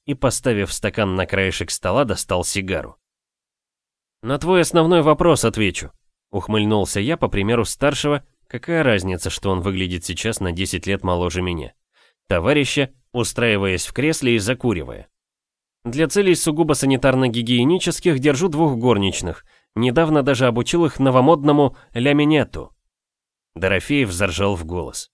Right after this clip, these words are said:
«А по поводу сексуальных пристрастий своего секретаря ничего конкретного сказать не могу», продолжил я, «потому как в реальной истории он так и умер девственником». «Кого это ты к себе в услужение взял?»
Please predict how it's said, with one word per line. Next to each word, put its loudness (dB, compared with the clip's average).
«А -6
по -2
поводу 2
сексуальных 0
пристрастий 0
своего 0
секретаря 0
ничего 0
конкретного 0
сказать -2
не 2
могу», 0
продолжил 0
я, -10
«потому 0
как -2
в 0
реальной 4
истории 0
он 2
так -4
и -2
умер 2
девственником». -6
«Кого 2
это 0
ты -2
к -4
себе 0
в -2
услужение 0
взял?» -8